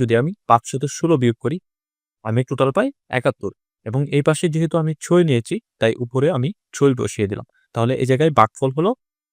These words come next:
ছেচল্লিশ এবং ভাগশেষ হলো একাত্তর। এখন আমি লিখতে পারি,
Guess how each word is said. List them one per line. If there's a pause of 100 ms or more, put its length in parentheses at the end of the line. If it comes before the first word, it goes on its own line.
(360)
ছেচল্লিশ (140)
এবং (100)
ভাগশেষ
হলো (220)
একাত্তর। (1160)
এখন
আমি
লিখতে
পারি,